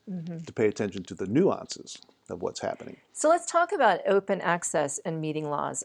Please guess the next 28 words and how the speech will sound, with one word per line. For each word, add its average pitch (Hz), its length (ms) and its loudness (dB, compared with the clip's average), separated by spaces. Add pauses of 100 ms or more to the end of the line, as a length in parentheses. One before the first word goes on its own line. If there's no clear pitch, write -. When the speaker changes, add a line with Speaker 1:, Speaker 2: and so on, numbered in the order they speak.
(120)
Speaker 1:
I've 208 320 6
read 220 220 6
your 262 100 -4
paper 220 380 2
enough 165 380 0
to - 120 -4
know 151 480 0
this - 160 -8
is 165 140 -4
a - 40 -8
passion 160 440 -8
for - 160 -12
you. - 260 -10 (180)
Speaker 2:
Mm-hmm. 110 220 -4 (320)
Again, 123 280 2
that's 113 180 2
part 127 260 8
of 117 80 6
our 113 160 10
responsibility. 110 840 0 (140)
Speaker 1:
Mm-hmm. 190 240 -8
Speaker 2:
Uh, 87 320 -4
I 95 140 -2
will 98 160 2
freely 123 420 4
say 107 320 4
that 98 240 0
I 98 360 -4